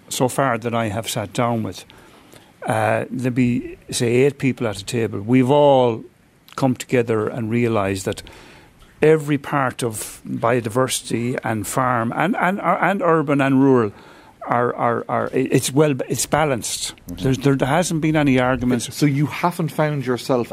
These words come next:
Speaker 2: at odds with people
Speaker 1: No.
Speaker 2: who don't have the same experience of
Speaker 1: No,
Speaker 2: farming
Speaker 1: no,
Speaker 2: as you?
Speaker 1: no, no, no. I have, I haven't, I haven't, I haven't have raised my voice once,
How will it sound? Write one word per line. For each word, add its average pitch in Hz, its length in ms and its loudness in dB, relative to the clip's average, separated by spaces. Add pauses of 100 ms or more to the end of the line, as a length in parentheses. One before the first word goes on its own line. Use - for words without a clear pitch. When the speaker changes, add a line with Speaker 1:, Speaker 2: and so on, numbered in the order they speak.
Speaker 2:
at 117 260 -2
odds 117 360 0
with 98 140 -6
people 165 120 6
Speaker 1:
No. 170 280 4
Speaker 2:
who 113 140 -2
don't 127 260 2
have 113 160 0
the 110 80 -4
same 110 160 2
experience 156 340 4
of 175 60 6
Speaker 1:
No, 170 180 4
Speaker 2:
farming 135 180 2
Speaker 1:
no, 151 160 6
Speaker 2:
as 143 40 6
you? - 20 4
Speaker 1:
no, 143 160 6
no, 135 180 4
no. 131 140 4
I 151 120 4
have, 180 180 0
I 170 140 4
haven't, 170 360 0
I 160 240 4
haven't, 151 360 2
I 143 160 2
haven't 143 400 0
have 147 360 0
raised 143 300 2
my 135 80 2
voice 131 280 2
once, - 680 -2